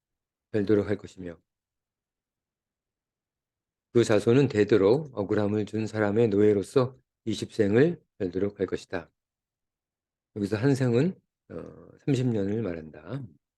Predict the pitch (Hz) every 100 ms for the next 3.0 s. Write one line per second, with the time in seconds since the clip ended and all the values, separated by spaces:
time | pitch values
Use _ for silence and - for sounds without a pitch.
0 | _ _ _ _ _ _ _ _ _ _
1 | - 113 120 117 110 120 120 - 165 151
2 | 147 _ _ - 107 98 98 90 107 143